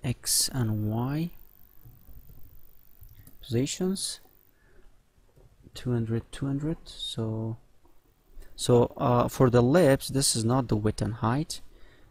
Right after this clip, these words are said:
Uh, I think, let me just, uh, see scene dot add ellipse. Uh, oh yeah, it's a self. We have our parent X and Y.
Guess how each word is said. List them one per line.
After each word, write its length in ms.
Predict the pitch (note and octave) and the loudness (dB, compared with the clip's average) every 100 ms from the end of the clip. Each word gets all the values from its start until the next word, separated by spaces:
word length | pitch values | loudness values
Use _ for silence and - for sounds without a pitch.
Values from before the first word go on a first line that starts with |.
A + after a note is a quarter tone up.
| - - | -8 0
Uh, 800 | G#2+ G#2 G#2 G#2 G#2 G#2 G#2+ G#2+ - | 2 2 2 2 2 0 0 -4 -6
I 160 | C3+ A2+ - | -6 -6 -6
think, 440 | - B2 A#2+ B2+ - | -2 0 0 -2 -4
let 240 | C3 - | -4 -2
me 120 | A2+ | -4
just, 500 | G#2 A2+ A#2 - - | -2 -2 -2 -4 -4
uh, 160 | A2+ A2+ A#2 - - - - - - - - - - - - | -2 -2 -4 -12 -16 -20 -20 -20 -20 -20 -20 -20 -20 -16 -6
see 720 | - - - A#2 A#2 A#2 B2 | 0 2 2 0 0 -2 -2
scene 540 | - - A#2+ A#2+ A#2+ | -2 0 0 0 0
dot 340 | A2+ A2+ A2+ - - | 0 -2 -4 -8 -8
add 460 | C3+ A2+ A2 A2+ A2+ | -4 -2 -2 -2 -4
ellipse. 720 | G#2+ G#2 A#2+ E3+ - - - - - - - - - - _ - | -4 -2 -2 -4 -4 -6 -6 -16 -20 -20 -20 -20 -20 -20 _ -6
Uh, 240 | A2+ G#2+ A#2+ | -2 0 0
oh 120 | B3+ | 2
yeah, 160 | E3+ F#3+ | 4 6
it's 420 | C3 A#2+ - - | 4 2 -2 2
a 80 | A2+ | 4
self. 460 | - - D3 F#3 | 4 4 4 2
We 140 | C3+ A2+ | 0 2
have 360 | G#2+ G#2 G#2 | 2 2 0
our 220 | G#2+ G#2+ G#2+ | 0 0 -2
parent 480 | - A#2 D#3 F#3 - | 0 0 0 -4 -4
X 260 | B2 - - | -4 -4 -4
and 180 | A2 | -2
Y. 340 | A2 C3 F3 | -2 -2 -2